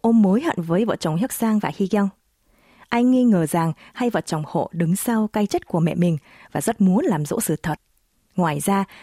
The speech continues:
Ju-hyung còn hợp tác với Jae-ma để gây áp lực lên Hyuk-sang và Hee-kyung hòng giành lại cổ phần kinh doanh công ty. Không muốn bị mất quyền kinh doanh, Hyuk-sang đã bắt cóc Jae-ma, người nắm tất cả những điểm yếu của mình để sát hại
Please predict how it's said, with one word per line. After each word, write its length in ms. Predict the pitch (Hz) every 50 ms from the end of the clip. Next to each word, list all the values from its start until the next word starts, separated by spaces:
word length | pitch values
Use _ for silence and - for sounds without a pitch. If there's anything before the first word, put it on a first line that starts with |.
| -
Ju-hyung 360 | - - 214 196 214 202 202 202
còn 200 | - 165 151 156
hợp 200 | - - 165 -
tác 160 | - 254 - -
với 120 | 160 156
Jae-ma 420 | 170 - 208 202 202 208 202 202
để 200 | 180 170 151 143
gây 220 | 135 180 185 185 185
áp 160 | - 262 -
lực 160 | 240 196 -
lên 180 | 190 214 214 208
Hyuk-sang 400 | 196 269 294 - - 240 233 220 -
và 80 | 139 151 -
Hee-kyung 300 | 202 190 170 202 202 196 - - - - -
hòng 260 | - - 170 160 139 143
giành 240 | 143 170 156 156
lại 240 | 156 170 170 117 110 -
cổ 120 | - 156
phần 180 | 147 - 151 147
kinh 200 | - 208 202 202
doanh 200 | - 208 202 190
công 180 | - 202 196 190
ty. 200 | - 208 202 190 - _ _ _ _ _ _ _ _ _ _ _ _ _
Không 240 | - - 277 269 285
muốn 240 | 240 208 247 330 311
bị 120 | 214 180
mất 200 | 175 247 320 _
quyền 240 | - 226 202 165 156
kinh 160 | - 220 208
doanh, 260 | 202 - 220 214 202 190 - _ _ _ - _ _
Hyuk-sang 400 | - 277 - - - 233 220 208
đã 120 | 175 151 160
bắt 200 | 175 196 - -
cóc 180 | 349 339 -
Jae-ma, 380 | - - 240 233 233 247 247 240 - - - - - - -
người 200 | 185 175 170 165
nắm 240 | 160 170 170 214
tất 200 | 269 - - _
cả 140 | - 233 196
những 220 | 170 180 - 240 220
điểm 180 | 214 185 160
yếu 240 | 160 160 160 165 247
của 120 | - -
mình 280 | 170 170 170 175 170 160 151 _ _ - - _ -
để 140 | 165 151 143
sát 200 | - - 262 -
hại 280 | - 262 254 - -